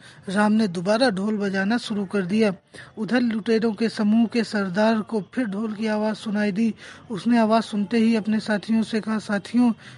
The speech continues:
फिर वही धुन, इसका मतलब यहाँ कोई राजा शिकार खेलने नहीं आया है। सरदार, मुझे तो लग रहा है किसी ने नया नया ढोल बजाना सीखा है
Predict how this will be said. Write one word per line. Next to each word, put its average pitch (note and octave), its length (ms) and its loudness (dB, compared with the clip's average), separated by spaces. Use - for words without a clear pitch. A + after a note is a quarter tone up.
फिर C4+ 160 4
वही A3+ 260 4
धुन, G3+ 260 0
इसका A#3+ 260 -2
मतलब A3 460 2
यहाँ A3 200 2
कोई A3+ 260 -4
राजा A3 300 -4
शिकार A#3 400 0
खेलने A3 380 0
नहीं A3 260 2
आया G#3+ 240 2
है। G#3+ 240 2
सरदार, G#3+ 360 4
मुझे G#3 320 0
तो A3+ 140 -4
लग A3 240 0
रहा A3 240 2
है A3 200 2
किसी A#3 240 -2
ने A3+ 140 2
नया A#3 280 2
नया A3+ 260 0
ढोल G3+ 260 -4
बजाना G#3+ 420 -2
सीखा G#3+ 400 -2
है G#3+ 240 0